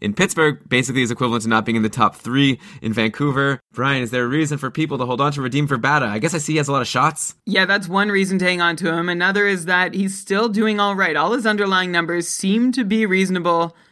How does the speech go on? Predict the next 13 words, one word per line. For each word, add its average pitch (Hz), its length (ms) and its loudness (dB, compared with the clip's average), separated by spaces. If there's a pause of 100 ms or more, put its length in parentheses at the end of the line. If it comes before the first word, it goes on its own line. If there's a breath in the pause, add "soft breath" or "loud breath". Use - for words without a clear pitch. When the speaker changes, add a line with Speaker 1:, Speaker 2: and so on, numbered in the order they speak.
(120 soft breath)
Speaker 2:
They 202 160 0
haven't 196 440 0
fallen 214 340 -2
off 190 220 0
terribly. 196 520 0
It's 160 160 -4
just 214 160 0
that 202 160 0
I 175 120 2
feel 262 260 -2
like 190 180 0
the 175 80 2
guy 170 420 2